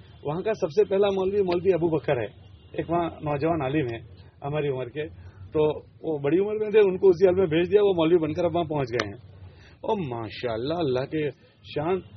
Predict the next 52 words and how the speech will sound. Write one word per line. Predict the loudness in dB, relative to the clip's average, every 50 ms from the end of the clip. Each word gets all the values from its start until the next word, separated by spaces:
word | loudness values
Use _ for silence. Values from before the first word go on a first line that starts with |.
| -20 -16 -6
وہ | -2 -2 -2 0 -2
مولوی | -4 -4 0 0
صاحب | 0 0 0 -4 -2
وہاں | -4 -4 -2
مولوی | -4 -2 -2 -2 -4
بن | -2 -4 -2 0
کے | 0
گیا، | 0 0 0 0 0 -2
اس | -2 -4 -6 -8 -6 -4 -2
نے | 0
وہاں | 0 0 0
مکتب | 0 2 4 2 4
شروع | 4 4 4 4
کر | 4 2 4
دیا، | 4 4 4
ریچ | 4 2 -2 0
کلاس | 0 2 2 2 0
شروع | -2 -2 -2
کر | -2 -4 -4
دی۔ | -6 -10 -14 -14 -20 -20 -20 -20 -18 -4
ابھی | 0 2 2 2 2 2
اس | 0 0 0 2 4
شہر | 4 4 6 4 2
میں | 0 2
ڈیڑھ | 4 6 6 6
سو | 6 8 8 8
حافظ | 8 6 2 0 0
ہو | 0 0
گئے۔ | 0 -4 -4 -4 -6 -6 -8 -10 -10 -10 -10 -10 -10 -12 -2
کتنے | 0 0 2 4 4
حافظ | 4 6 4 4 6
ہو | 4 4
گئے؟ | 6 4 4
چند | 4 4 2 2
سالوں | 2 2 2 4 4 4 4
میں | 4 4
ڈیڑھ | 6 8 8 8 8
سو | 6 4
حافظ | 4 4 4 4 4
ہو | 4 6
گئے۔ | 6 2 0 -2 -4 -8 -8 -8 -8 -10
اور | -12 -16 -16 -12 -4 -2 0 2 2
ابھی | 2 0 -2 -4
ان | -2 -4 -4 -4
کے | -2 0 0 2
بچے | 2 0 0 -2 -4 0 0 0 2 2 0 0 0 -2 -2 -4 -8 -12 -16 -20 -20 -18 -8 0 2 2 2 4 4 2 2 2
رائے | 2 2 2 2
گنج | 2 2 0 0
میں | 0 0
ابھی | 0 0 0 -2
پڑھتے | 2 2 2 2 4 4 2
ہیں، | 2 2 0